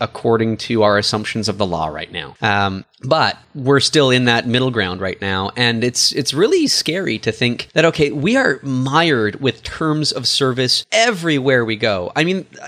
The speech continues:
if I were to have read all of those that I've just,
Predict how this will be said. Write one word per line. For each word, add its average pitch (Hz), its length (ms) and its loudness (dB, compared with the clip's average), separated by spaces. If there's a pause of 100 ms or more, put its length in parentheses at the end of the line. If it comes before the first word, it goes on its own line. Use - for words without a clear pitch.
(400)
if 170 220 -4
I 233 100 2
were 196 280 2
to 180 160 -2
have 131 120 -2
read 123 380 2
all 117 340 2
of 107 140 -4
those 104 540 0
that 117 180 2
I've 110 200 2
just, 113 300 0